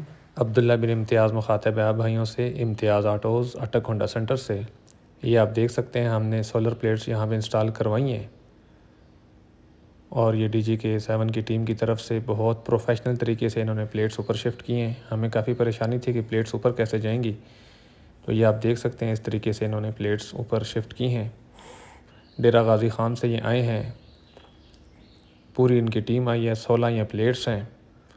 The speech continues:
मोनो पर्क हाफ का टेक्नोलॉजी है ये प्लेट्स। पुरानी प्लेट्स जो थी, हमने रिमूव की हैं। ये देख सकते हैं आप, पूरी सोलह प्लेट्स हैं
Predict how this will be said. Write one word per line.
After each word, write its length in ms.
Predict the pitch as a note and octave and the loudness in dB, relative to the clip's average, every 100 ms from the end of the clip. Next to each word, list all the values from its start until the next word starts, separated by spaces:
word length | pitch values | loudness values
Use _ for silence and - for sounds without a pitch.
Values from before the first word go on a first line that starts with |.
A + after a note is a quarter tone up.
| - - - - - | -20 -20 -20 -16 -2
मोनो 340 | A#2+ A#2+ B2 | 2 2 2
पर्क 400 | A#2+ A#2+ B2 B2+ - - - - | 4 4 4 2 -12 -18 -20 -14
हाफ 300 | - A#2 A#2+ - | 4 4 4 0
का 80 | A2+ | 2
टेक्नोलॉजी 580 | A2+ A2 A2 A2 A2+ A#2 | 0 0 0 0 0 -2
है 160 | A2+ G#2 - - - - - - | 0 -2 -6 -18 -20 -20 -18 -4
ये 100 | A2+ | -4
प्लेट्स। 340 | A2 G#2+ A2+ - - - - - - - - - - - - | 0 -2 -2 -8 -18 -20 -20 -20 -20 -20 -20 -20 -20 -8 2
पुरानी 280 | B2+ C3+ | 4 4
प्लेट्स 320 | C#3 B2+ B2+ - | 2 2 2 0
जो 80 | A#2 | -2
थी, 140 | C3 | 0
हमने 240 | A#2 A2+ A2 | 0 0 0
रिमूव 240 | G#2+ B2 | 0 -2
की 140 | B2 | -2
हैं। 80 | A#2+ | -2
ये 60 | A#2 | 0
देख 160 | A#2+ A#2+ | 0 -2
सकते 260 | A#2+ B2 | -4 -2
हैं 60 | A2+ | -2
आप, 140 | A2 - - | -4 -8 -4
पूरी 220 | A#2+ B2 | -2 -2
सोलह 280 | - A2+ A#2 | -2 -2 -2
प्लेट्स 380 | A#2 A2+ - G#2 | -2 -4 -4 -8
हैं 160 | G#2+ | -10